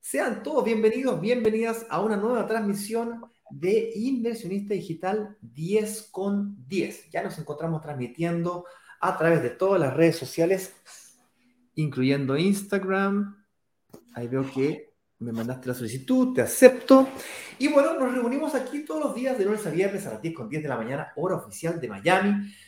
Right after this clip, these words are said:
a conversar sobre este apasionante mundo de las inversiones inmobiliarias. Ahí veo que ya está conectado también ahí. Am, me refiero a Instagram. Y conversar un poquito sobre cómo invertir y disfrutar de propiedades en el Caribe, logrando que se paguen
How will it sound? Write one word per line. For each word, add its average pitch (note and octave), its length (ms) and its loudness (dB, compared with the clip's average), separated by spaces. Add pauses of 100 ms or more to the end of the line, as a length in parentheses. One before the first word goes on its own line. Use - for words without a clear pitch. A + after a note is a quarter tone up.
(160)
a G#3 120 -6
conversar A3+ 460 0
sobre G3 540 4
este A3 440 -2
apasionante D#3 640 -4
mundo F3+ 320 0
de D#3+ 60 0
las - 160 -4
inversiones D#3+ 580 -4
inmobiliarias. C3 680 2
Ahí B2+ 120 0
veo B2+ 160 -2
que A2+ 100 -4
ya A2 100 -10
está - 120 -20
conectado F#2 600 -10
también F2 260 -20
ahí. A3+ 500 4 (680)
Am, C3 1000 6
me G#2 80 -8
refiero A2 240 -4
a B2 40 -4
Instagram. E3 460 -2 (640)
Y - 220 4
conversar A3 360 6
un C#4 120 2
poquito B3 340 2
sobre F#3 460 4
cómo D4 260 0
invertir A#3 600 2
y - 20 4
disfrutar F3+ 560 4
de D#3+ 60 4
propiedades D3 460 4
en B2+ 80 0
el B2+ 100 -4
Caribe, A#3 480 4
logrando A#3 960 6
que F#3+ 100 -10
se D#3+ 120 -4
paguen E3 520 0